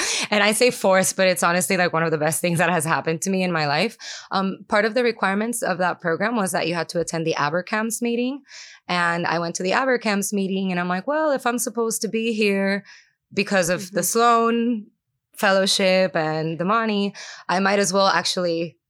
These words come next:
Speaker 1: see what grad schools are out there and what their programs look like." And that's how I ended up at the N Y U booth getting a waiver.
Speaker 2: So
Speaker 1: And
Speaker 2: then the Sloan fellowship was you as an undergrad in the University of Puerto Rico?
Speaker 1: Yes.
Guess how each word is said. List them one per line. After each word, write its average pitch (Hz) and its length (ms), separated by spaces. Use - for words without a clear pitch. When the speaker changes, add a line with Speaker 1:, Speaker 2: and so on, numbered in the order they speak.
Speaker 1:
see 196 380
what 175 200
grad 160 260
schools 165 440
are 151 180
out 208 240
there 165 220
and 160 80
what 160 160
their 156 120
programs 165 640
look 151 200
like." - 400
And 156 320
that's 156 200
how 170 120
I 170 140
ended 165 240
up 156 220
at 151 160
the 147 160
N 151 160
Y 147 120
U 143 180
booth 147 320
getting 151 480
a 170 180
waiver. 156 640
Speaker 2:
So 247 180
Speaker 1:
And 233 80
Speaker 2:
then 240 200
the 220 120
Sloan 220 1000
fellowship 208 720
was 202 540
you 214 440
as 196 160
an 190 80
undergrad 196 340
in 196 100
the 185 60
University 180 500
of 170 100
Puerto 160 240
Rico? 143 240
Speaker 1:
Yes. - 360